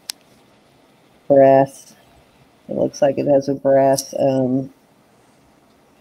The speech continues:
barrel clasp, so probably brass, but beautiful necklace.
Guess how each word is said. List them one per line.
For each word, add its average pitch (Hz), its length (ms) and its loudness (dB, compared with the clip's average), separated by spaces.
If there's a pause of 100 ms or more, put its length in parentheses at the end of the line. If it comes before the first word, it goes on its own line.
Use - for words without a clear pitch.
barrel 143 320 4
clasp, 135 480 -2
so 139 320 -2
probably 143 480 -2
brass, 139 480 0
but - 180 -4
beautiful 160 640 0 (100)
necklace. 135 680 -4